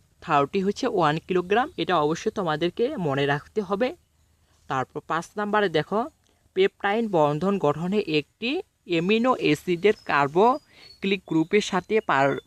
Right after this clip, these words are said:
পার্শ্ববর্তী অ্যামাইনো অ্যাসিডের যুক্ত হয়। তোমরা প্রশ্নটা একটু ভালো করে বুঝিও। দেখো, এখানে বলছি যে পেপটাইড বন্ধন গঠনে একটি অ্যামাইনো অ্যাসিডের কার্বক্সিল গ্রুপের পার্শ্ববর্তী অ্যামাইনো অ্যাসিডে কোনটি যুক্ত হয়?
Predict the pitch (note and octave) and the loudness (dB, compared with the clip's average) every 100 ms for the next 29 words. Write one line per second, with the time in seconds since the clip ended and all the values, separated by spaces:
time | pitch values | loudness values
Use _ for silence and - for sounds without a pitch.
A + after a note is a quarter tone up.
0 | - D#3 - A3 G#3 G#3+ - B3+ F#4+ - | -4 -4 0 2 4 2 0 -4 -4 -6
1 | _ _ _ _ _ _ _ E3 D#3+ E3 | _ _ _ _ _ _ _ -2 2 4
2 | G3 A3+ - D3+ - F3+ E3 G#3 C#4+ E4+ | 4 4 4 0 2 -2 4 6 6 0
3 | - _ _ _ _ _ _ _ _ _ | -8 _ _ _ _ _ _ _ _ _
4 | _ _ _ _ _ _ _ _ - D#3 | _ _ _ _ _ _ _ _ -16 -2
5 | F#3 - F3 D3 A#2+ A2+ _ _ F3 G#3 | -2 0 0 2 0 -2 _ _ -6 -4
6 | E3 E3+ G3 G3+ - F3 D#3 C#3 D#3+ F3+ | -4 -4 -2 -4 -4 -6 -2 -2 0 -2
7 | D3+ D3+ - A3 G#3+ E3 F3+ E3+ F#3+ F#3+ | 0 -2 0 0 0 -2 -2 -2 -2 -4
8 | D3 C#3+ - E3+ E3 B3+ D#4+ _ - _ | 0 -2 2 0 0 -2 -4 _ -20 _
9 | F#3 F#3 - G#3+ F3+ C#3+ C#3 F3 F#3+ C#3+ | -2 -2 0 -4 -2 -2 0 -2 0 0
10 | C#3 E3 F3+ A3 D#3 D3 - G#3+ C4+ - | -2 -2 0 0 0 -4 -6 -6 -4 -2
11 | D#3+ C#3+ D3 F3 G3 D3+ - F#3 F3 A3+ | -2 0 0 0 0 -2 -2 -4 2 0
12 | A3 E3+ C3+ D3+ F3 G3+ F#3 D#3+ D#3 E3 | 2 0 0 0 0 0 0 0 0 2
13 | G#3 F3+ D3+ - E3+ F3+ G#3+ F#3+ D3+ D3+ | 2 2 -2 0 -2 -2 0 0 2 2
14 | F3 - D3+ - F3+ G#3+ - G3+ G3+ A3+ | 2 0 -2 -2 0 -2 0 -2 -2 0
15 | F#3 - D#3+ C3+ | 0 0 -2 -2